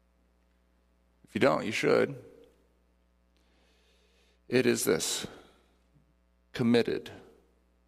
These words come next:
to Christ, to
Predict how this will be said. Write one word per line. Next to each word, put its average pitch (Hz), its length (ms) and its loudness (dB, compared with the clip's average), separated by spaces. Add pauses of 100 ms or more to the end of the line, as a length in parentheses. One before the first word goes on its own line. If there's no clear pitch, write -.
(1400)
to - 120 -20
Christ, 104 580 -4 (1600)
to - 80 -20